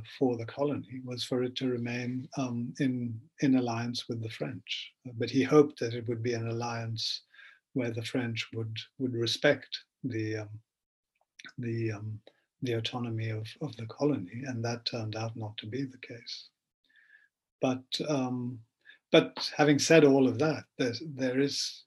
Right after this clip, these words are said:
you know, if you go to Haiti today, you will see statues of Toussaint Louverture, schools named after him.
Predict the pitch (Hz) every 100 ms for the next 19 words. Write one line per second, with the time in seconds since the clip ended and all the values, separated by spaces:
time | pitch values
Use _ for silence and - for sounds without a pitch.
0 | - 147 104 120 139 131 135 131 120 120
1 | 113 127 127 113 120 120 113 110 110 -
2 | 117 113 - 117 113 - 117 113 110 110
3 | - - 127 117 110 110 110 - 120 113
4 | 110 - - 120 120 120 120 117 113 113
5 | 117 113 - 110 117 113 113